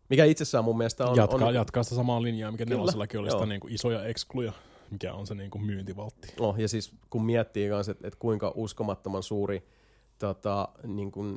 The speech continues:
Speaker 1: siis ässä hihassa Sonylla on nää first party julkaisijat, ja vielä sit se, et, et kaikki ne niinku suurimmat menestystarinat Pleikka nelosella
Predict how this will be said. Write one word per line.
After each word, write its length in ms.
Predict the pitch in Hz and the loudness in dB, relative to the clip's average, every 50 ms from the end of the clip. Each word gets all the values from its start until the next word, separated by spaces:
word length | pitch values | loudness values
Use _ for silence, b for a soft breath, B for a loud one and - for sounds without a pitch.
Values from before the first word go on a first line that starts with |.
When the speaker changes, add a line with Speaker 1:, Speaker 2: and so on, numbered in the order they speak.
| - - | -10 -6
Speaker 1:
siis 280 | - 104 95 - - - 117 | -6 -6 -6 -6 -8 -4 -2
ässä 280 | 120 117 - - 110 | -2 -2 -2 -2 -2
hihassa 420 | 101 113 110 107 101 - - - 98 | -2 -2 -2 -2 -2 -4 -4 -8 -8
Sonylla 380 | - 107 107 107 101 101 101 | -4 -4 -2 -2 -2 -4 -2
on 320 | 98 107 110 110 107 104 92 - - | -2 0 0 0 0 -2 -4 -4 -4
nää 160 | 104 98 95 | -4 -4 0
first 280 | - 156 160 165 - | 2 4 4 4 4
party 260 | - 123 110 110 - 113 | 0 0 0 0 -2 -2
julkaisijat, 640 | 110 110 107 98 104 104 - 101 92 92 - b b b b b b - | 0 0 0 -2 -4 -6 -4 -4 -6 -6 -6 b b b b b b -4
ja 60 | 107 | 0
vielä 180 | 117 117 113 | 0 2 2
sit 160 | 104 110 104 - | 0 -2 -2 -2
se, 160 | 120 107 104 | 0 0 0
et, 120 | 101 - | 0 -2
et 200 | 104 - - - _ _ | -6 -8 -8 -16 _ _
kaikki 520 | - 143 131 131 - - 139 117 - - _ - - | 2 4 4 4 2 -2 -2 -2 -2 -6 _ -14 -10
ne 100 | - 104 | -6 -6
niinku 180 | 107 107 101 - | -4 -6 -6 -4
suurimmat 420 | - 143 131 123 120 110 104 - | 0 2 2 2 2 2 0 0
menestystarinat 800 | 117 117 117 113 110 104 - - 104 - - 98 92 98 98 95 - _ - _ _ _ | 0 0 2 2 0 -2 -4 -8 -8 -4 -4 -4 -4 -4 -6 -6 -8 _ -20 _ _ _
Pleikka 280 | - 113 101 92 - 110 | -4 -2 -2 -2 -2 -2
nelosella 560 | 107 107 104 104 101 92 101 95 95 95 92 | 0 0 0 0 0 0 -2 -2 -2 -2 -4